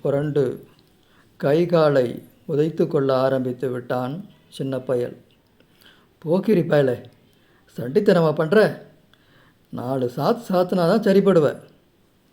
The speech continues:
மகனின் முதுகிலும் கன்னத்திலும் மாறி மாறி சுல் என்று அறைய ஆரம்பித்தாள் செல்லாயி. அடியின் வலி தாங்காமல்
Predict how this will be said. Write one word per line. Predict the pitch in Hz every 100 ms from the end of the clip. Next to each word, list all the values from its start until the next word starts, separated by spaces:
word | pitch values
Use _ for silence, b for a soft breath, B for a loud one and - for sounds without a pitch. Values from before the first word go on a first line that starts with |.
| _ b b b _ _ _ _ _
மகனின் | 151 135 165 170 156 117 -
முதுகிலும் | 131 147 151 156 139 123 - - - _ _
கன்னத்திலும் | 139 143 151 151 139 131 117 - _ _ b b b b b _
மாறி | 120 131 147 165
மாறி | 135 147 156 131 82 - _ _ _ b b b _ -
சுல் | 190 202 185
என்று | 175 160 143 127 - - _ -
அறைய | 131 135 151 151 127 151
ஆரம்பித்தாள் | 135 139 135 127 123 135 131 160 - _ _ _ _ _ _ _ _ _ -
செல்லாயி. | 127 131 123 120 170 - _ _ _ _ _ _ b b b b b
அடியின் | 135 135 165 170 143
வலி | 127 143 165
தாங்காமல் | 165 147 147 143 143 147 123 -